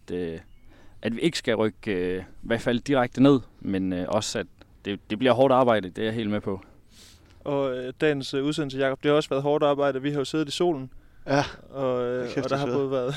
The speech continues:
Speaker 2: <laughs> sveder du?
Speaker 3: Ja.
Speaker 2: Der har både været barnegråd og det ene og det andet, men, øh, vi kom i mål. Der er lige knap gået en time. Tiden, den går hurtigt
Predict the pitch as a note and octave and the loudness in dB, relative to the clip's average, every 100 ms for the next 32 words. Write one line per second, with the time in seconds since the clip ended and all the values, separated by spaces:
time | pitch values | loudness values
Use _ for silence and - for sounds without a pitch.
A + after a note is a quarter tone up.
0 | - - F#3 F#3 - - A#2+ B2 - - | -6 0 2 2 -2 -8 -4 -2 -4 -16
1 | - C#3 C#3 C#3+ D3 B2+ A#2+ A2+ A#2+ C3 | -8 -6 -2 0 0 -2 -2 -4 -6 -4
2 | C3+ D#3 D3+ C#3 B2+ A#2 - A#2+ B2 B2+ | -2 -4 -4 -2 0 -2 -4 -6 -8 -10
3 | C3 - - - C#3 C#3 C3 C3 D3 C3+ | -14 -20 -12 -6 -6 -4 -6 -6 -8 -10
4 | C3+ B2+ B2+ A#2 C3 _ - _ - C3+ | -10 -8 -6 -8 -10 _ -20 _ -10 -4
5 | C#3+ C#3 D3+ F3+ C#3 _ _ _ - C3+ | -2 -2 0 0 -2 _ _ _ -4 0
6 | B2+ A#2+ A#2 - _ _ _ _ - D3 | 2 2 -2 -4 _ _ _ _ -10 -6
7 | D3+ D3 - D3+ D#3 F3 G3 - _ _ | -2 -2 0 0 0 -2 -4 -6 _ _
8 | _ - D3+ C3+ C3 C3+ D3 E3+ | _ -4 -4 -4 -6 -4 -4 -4